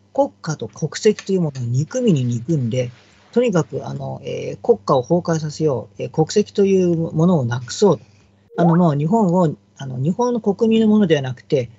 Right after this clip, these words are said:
まあ、まあ、世界の人が勝手にこう、まあ、踏み荒らすところにしようと。まあ、こういうふうにですね、あの、一生懸命やるわけですね。で、その中で、えー、まあ、一番大事な、えー、まあ、その、公務員。公-、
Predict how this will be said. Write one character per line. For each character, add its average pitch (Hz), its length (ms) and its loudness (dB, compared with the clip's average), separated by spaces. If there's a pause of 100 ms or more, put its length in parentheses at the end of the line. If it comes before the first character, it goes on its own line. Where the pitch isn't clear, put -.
(160)
ま 196 260 0
あ、 135 40 -20
ま 123 200 -14
あ、 156 40 -14
世 - 160 -2
界 202 240 0
の 143 80 -6
人 147 180 -4
が 131 80 -10
勝 139 200 -12
手 185 120 -6
に 180 120 0
こ 156 140 -2
う、 139 60 -2
ま 135 80 -6
あ、 123 40 -8
踏 160 120 -2
み 190 120 2
荒 214 100 0
ら 226 60 -4
す - 80 -12
と - 100 -4
こ 143 100 -4
ろ 139 80 -2
に 127 100 -4
し 151 160 -4
よ 151 80 2
う 139 60 -6
と。 - 80 -20 (300)
ま 185 100 0
あ、 - 20 0
こ 247 180 4
う 262 80 2
い 254 160 -4
う 233 60 -6
ふ 247 100 -8
う 233 60 0
に 156 80 0
で 117 80 -8
す 127 140 -10
ね、 123 280 -8
あ 143 140 -6
の、 135 300 -6
一 156 120 -4
生 202 80 2
懸 190 120 2
命 123 80 0
や 127 140 2
る 160 80 6
わ 156 80 2
け - 120 -10
で - 80 -14
す 160 120 -8
ね。 175 180 -4 (320)
で、 190 80 -2
そ 214 100 2
の 247 100 2
中 240 280 0
で、 254 260 2 (400)
え 135 420 0
ー、 - 140 -16
ま 165 120 2
あ、 - 20 4
一 147 160 -2
番 220 180 6
大 185 200 2
事 160 120 -4
な、 160 280 -2
え 131 480 -10 (160)
ー、 156 120 -2
ま 156 200 0
あ、 - 40 -20 (220)
そ 143 80 -12
の、 156 80 -12 (1000)
公 214 180 4
務 233 200 4
員。 117 220 -4 (420)
公-、 233 260 -2